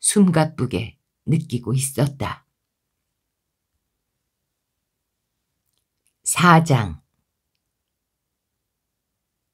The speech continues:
세미나의 주제는 국제화 시대에 있어서의 추리소설.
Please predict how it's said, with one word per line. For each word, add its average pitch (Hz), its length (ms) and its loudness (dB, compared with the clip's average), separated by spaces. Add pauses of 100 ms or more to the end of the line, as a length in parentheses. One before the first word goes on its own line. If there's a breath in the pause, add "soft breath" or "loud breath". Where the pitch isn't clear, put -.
(540)
세미나의 196 640 8
주제는 165 600 2 (280 loud breath)
국제화 196 520 6
시대에 175 500 4
있어서의 139 800 0
추리소설. 233 920 -2